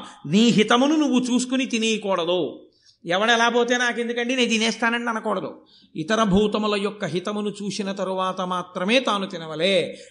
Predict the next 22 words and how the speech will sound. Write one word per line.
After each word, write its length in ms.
అందుకే 340
మనకి 520
గృహస్థాశ్రమ 800
ధర్మంలో 540
ఒక 340
లక్షణం 440
చెప్తారు, 460
గృహస్థు 520
ఎప్పుడు 400
భోజనానికి 640
కూర్చోవచ్చు. 720
అంటే 220
మనం 160
అన్నీ 220
పాటిస్తున్నావా 880
అన్నది 300
పక్కన 280
పెట్టండి, 520
కనీసం 380
తెలుసుకుంటే 580
దోషం 380
లేదుగా. 280